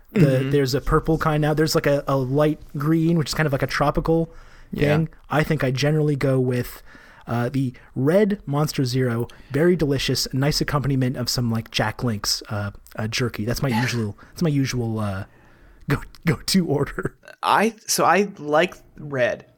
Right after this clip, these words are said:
Speaker 2: I think red goes down too easy. Red is too
Speaker 1: Okay.
Speaker 2: sweet. And I find myself drinking it way faster. Um, so I like the,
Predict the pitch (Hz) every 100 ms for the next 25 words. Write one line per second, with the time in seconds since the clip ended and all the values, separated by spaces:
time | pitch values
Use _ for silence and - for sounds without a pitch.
0 | _ 156 165 254 196 156 151 156 151 139
1 | 139 135 127 120 117 - 104 53 - -
2 | _ _ _ _ _ _ _ _ - 135
3 | 156 185 175 143 - 147 190 - 131 92
4 | - _ _ _ _ _ _ 147 143 139
5 | 175 175 165 - 156 139 156 147 143 127
6 | 127 120 120 110 123 160 180 - _ _
7 | _ _ _ _ - 135 127 123 - _
8 | - - 127 123 120 117 127 135 139 139
9 | 139 127 123 120 - 120 117